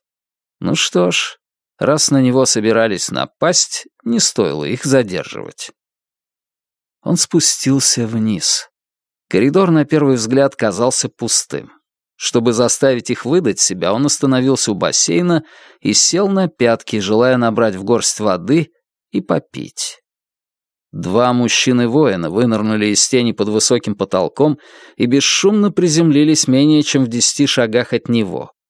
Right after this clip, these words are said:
Лун не вздрогнул и даже не поднял головы, чтобы посмотреть на них. Один сказал:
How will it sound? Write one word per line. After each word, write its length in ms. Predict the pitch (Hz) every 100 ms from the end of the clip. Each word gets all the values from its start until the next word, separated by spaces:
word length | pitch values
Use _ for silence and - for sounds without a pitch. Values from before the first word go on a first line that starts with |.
| _ _ _ _ -
Лун 400 | 92 107 123 131
не 100 | 131
вздрогнул 720 | 113 107 147 165 82 78 69
и 60 | 104
даже 340 | 104 123 117
не 120 | 120
поднял 400 | 104 131 120 120
головы, 440 | 110 123 131 131 110
чтобы 300 | - 92 95
посмотреть 720 | - - 110 101 110 117 117
на 160 | 107
них. 400 | 101 73 - - _ _ _ _ _ _ _
Один 400 | - 78 85 110
сказал: 600 | - - 123 117 127 117